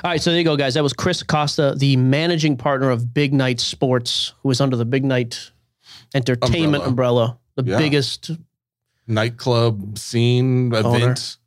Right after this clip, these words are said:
Speaker 1: Are they
Speaker 2: Yeah.
Speaker 1: hiring us? Wait a
Speaker 2: I
Speaker 1: minute. Are they?
Speaker 2: don't wanna
Speaker 1: <laughs>
Speaker 2: say for sure.
Speaker 1: You know what's interesting? I've actually never even, I bet I can count on one hand the amount of times I've been to a bar in Boston. I left when I was twenty-one.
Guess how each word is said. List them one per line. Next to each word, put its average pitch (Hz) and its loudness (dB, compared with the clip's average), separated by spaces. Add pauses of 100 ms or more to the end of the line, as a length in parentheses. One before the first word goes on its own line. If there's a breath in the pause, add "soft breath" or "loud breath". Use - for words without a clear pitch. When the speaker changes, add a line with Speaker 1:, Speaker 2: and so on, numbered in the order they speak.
(120)
Speaker 1:
Are 117 2
they 233 2
Speaker 2:
Yeah. 320 0
Speaker 1:
hiring 220 2
us? 403 -2
Wait 220 2
a 185 2
Speaker 2:
I - -
Speaker 1:
minute. 123 2
Are 147 0
they? 185 2
Speaker 2:
don't 151 2
wanna 135 0
Speaker 1:
<laughs> - -14
Speaker 2:
say 143 2
for 131 -2
sure. 123 0
Speaker 1:
You 156 2
know 277 2
what's 277 2
interesting? 226 0
I've 180 -2
actually 185 2
never 139 2
even, 135 2 (1000 soft breath)
I 170 -2
bet 202 2
I 190 0
can 165 0
count 160 0
on 139 2
one 143 2
hand 139 2
the 127 4
amount 123 2
of 120 -4
times 123 -2
I've 117 0
been 123 0
to 120 -2
a 117 2
bar 117 2
in 123 2
Boston. 117 -2 (160)
I 151 -2
left 202 -2
when 151 2
I 131 2
was 120 0
twenty-one. 127 -2